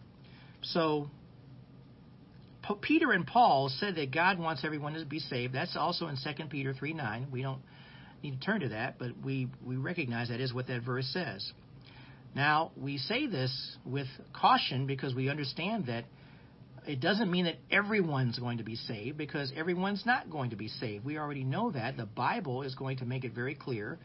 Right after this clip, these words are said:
and has made it very clear in Scripture that there will be people who will be lost. Otherwise, why talk about it?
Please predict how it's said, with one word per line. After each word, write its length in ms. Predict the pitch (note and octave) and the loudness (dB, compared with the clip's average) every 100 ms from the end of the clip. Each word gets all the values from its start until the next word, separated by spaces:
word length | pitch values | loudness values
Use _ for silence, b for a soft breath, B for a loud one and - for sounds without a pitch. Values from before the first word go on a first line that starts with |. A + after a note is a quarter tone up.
| B B - | B B -8
and 80 | |
has 240 | A2 D#3 E3+ | -2 0 0
made 140 | B2+ | 0
it 80 | A2 | 0
very 220 | A#2+ D3+ | -2 -4
clear 300 | F3 C3+ B2+ | -2 -2 0
in 420 | C3 A#2 A#2+ C3+ - B B | -2 -4 -4 -6 -8 B B
Scripture 520 | - - F3 - A#2+ B2 | -14 -2 -2 0 -4 -2
that 140 | B2 | -4
there 160 | C3+ C3 | -2 -2
will 80 | D#3 | -2
be 140 | C3+ | -6
people 280 | C#3 C3 C3 | -6 -4 -4
who 100 | B2 | -2
will 60 | A#2 | -2
be 120 | C#3+ | -2
lost. 500 | E3 G3+ A2+ - - - - - - - - - - - - - | 2 2 2 -6 -12 -20 -20 -20 -20 -20 -20 -20 -20 -20 -8 -2
Otherwise, 400 | F3+ F#3 E3 D#3 | 2 6 6 6
why 160 | F3 | 4
talk 260 | F3+ G3+ A#3 | 4 4 4
about 300 | F#3 G#2+ | 2 -2
it? 60 | - | -4